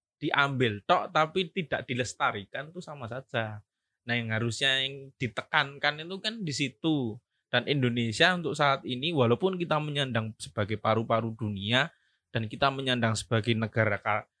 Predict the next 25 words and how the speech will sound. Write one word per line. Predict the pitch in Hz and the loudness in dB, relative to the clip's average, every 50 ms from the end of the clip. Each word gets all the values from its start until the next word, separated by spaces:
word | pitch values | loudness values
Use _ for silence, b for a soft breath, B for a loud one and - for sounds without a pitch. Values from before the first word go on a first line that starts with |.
| _ _ _ | _ _ _
negara | - 135 113 - 127 117 117 | -4 -4 2 2 4 6 6
yang | 117 117 113 110 | 6 4 2 2
kaya | 107 120 117 113 113 | 2 2 4 4 4
raya | 110 113 110 110 110 110 | 4 4 4 4 2 2
akan | 110 - 120 117 | 0 0 -2 -4
sumber | 110 - 113 107 104 107 | -4 -6 -4 -4 -4 -2
daya | - - 135 151 160 160 151 123 107 107 110 - | 0 2 4 4 4 4 4 4 4 4 2 0
alam, | - 139 147 160 139 113 110 123 147 170 - _ _ _ _ _ _ _ _ | 0 0 2 4 6 6 6 4 0 -6 -14 _ _ _ _ _ _ _ _
tapi | _ - - - 196 | _ -6 -6 -6 -4
kita | 180 202 185 - 214 | -6 -2 0 0 0
belum | 170 160 135 123 120 | 2 4 2 2 4
bisa | 110 120 110 - 170 175 180 | 4 4 4 6 6 4 4
memberikan | 180 170 160 143 120 113 147 - 151 139 135 | 2 0 2 4 4 4 6 6 4 4 4
contoh | 131 135 135 135 156 175 170 160 160 160 160 143 - _ _ _ _ _ _ _ _ _ _ | 2 0 0 0 0 2 4 4 4 4 2 -4 -12 _ _ _ _ _ _ _ _ _ _
ke, | _ - 139 131 120 120 117 117 117 113 - - - _ | _ 4 6 6 8 8 8 6 4 2 -2 -6 -6 _
kepada | - 131 107 - 135 120 131 | 2 2 4 2 2 2 0
dunia | 110 107 123 110 104 107 139 170 180 | 0 2 0 0 2 4 4 2 4
kalau | 165 147 143 139 - | 4 4 4 4 4
kita | 139 151 160 - 208 214 | 2 -2 2 2 2 2
bisa | - - 131 - 143 139 | 2 0 2 2 2 2
mengolah | 135 127 120 113 117 127 147 180 190 156 - | 0 -2 -6 -6 -4 0 2 2 0 0 2
dan | - 135 143 175 | 2 2 2 2
memperbaikinya | 185 165 156 165 170 151 143 147 139 - 131 117 110 110 - 170 170 160 151 135 | -4 -4 -4 -2 0 2 0 0 2 2 2 0 0 -2 -6 -10 -8 -6 -6 -6
gitu | 127 127 127 135 | -6 -4 -4 -4
loh. | 117 104 110 | -4 -4 -6